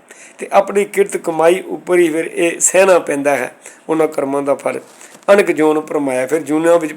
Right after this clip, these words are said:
ਭਗਤਦਾ ਫਿਰ। "ਮਹਾ ਮੋਹਣੀ ਸੰਗ ਰਾਤਾ ਰਤਨ ਜਨਮ ਗਵਾਇਆ", ਜਦੋਂ ਮਾਂ ਨੂੰ, ਮਨ ਨੂੰ ਮੋਹਣ ਵਾਲੀ ਇਹ ਮਹਾ ਮੋਹਣੀ ਮਾਇਆ, ਇਹਦੇ ਨਾਲ ਲੱਗਾ ਰਹੇ ਤੂੰ ਤੇ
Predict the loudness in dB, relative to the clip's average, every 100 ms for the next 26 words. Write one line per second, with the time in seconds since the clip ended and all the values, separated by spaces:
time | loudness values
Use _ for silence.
0 | -6 -6 -2 -2 -2 -10 -12 _ _ -20
1 | -20 -20 -20 2 4 6 6 6 4 4
2 | 2 -2 -6 -10 0 2 4 6 6 6
3 | 4 4 -4 -20 _ 0 2 2 0 2
4 | 2 2 2 0 0 0 0 2 2 -2
5 | -16 _ -2 2 4 4 2 -2 -8 0
6 | 2 2 0 4 6 8 8 6 4 2
7 | 2 2 2 -2 -10 -20 -12 -2 2 4
8 | 4 6 8 8 6 2 2 4 4 4
9 | 4 4 4 2 -2 -2 -6 -20 -20 _
10 | 0 2